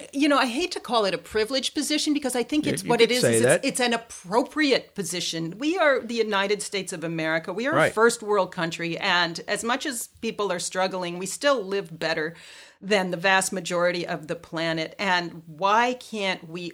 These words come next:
Speaker 1: all have insurance of that nature? And it's not, I, I've, I spent, uh, more time than I should have, uh, <laughs>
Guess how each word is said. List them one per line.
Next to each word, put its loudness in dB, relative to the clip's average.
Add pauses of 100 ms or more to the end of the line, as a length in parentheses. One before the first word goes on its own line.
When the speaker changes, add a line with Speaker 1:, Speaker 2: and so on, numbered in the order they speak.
Speaker 1:
all 2
have -4
insurance -4
of -4
that -2
nature? -6
And -2
it's -6
not, -2 (240)
I, -2
I've, -8 (640)
I 4
spent, 2
uh, 4 (240)
more 8
time 0
than 0
I 0
should 2
have, 2
uh, 2
<laughs> -20